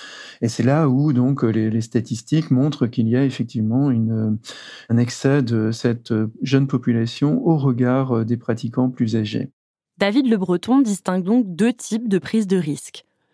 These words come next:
Speaker 2: Il y a d'un côté une prise de risque plus inoffensive, qui est du côté des activités physiques et sportives,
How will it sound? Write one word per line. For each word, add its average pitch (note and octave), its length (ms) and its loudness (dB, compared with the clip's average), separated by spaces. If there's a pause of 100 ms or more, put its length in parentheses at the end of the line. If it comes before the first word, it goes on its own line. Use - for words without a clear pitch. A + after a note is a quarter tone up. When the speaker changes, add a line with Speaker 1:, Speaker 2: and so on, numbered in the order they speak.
(240)
Speaker 2:
Il F#3 120 2
y G3 80 4
a F3+ 60 2
d'un A#3+ 180 2
côté B3+ 560 2
une G3 180 4
prise A#3 280 0
de G#3 100 4
risque A#3+ 420 2
plus B3 300 2
inoffensive, F#3+ 720 0 (400)
qui - 160 -2
est F#3 100 4
du F3 140 -2
côté B3 380 2
des G3 180 2
activités F3+ 520 -2
physiques A3+ 380 -2
et A3 60 2
sportives, D#3+ 680 -6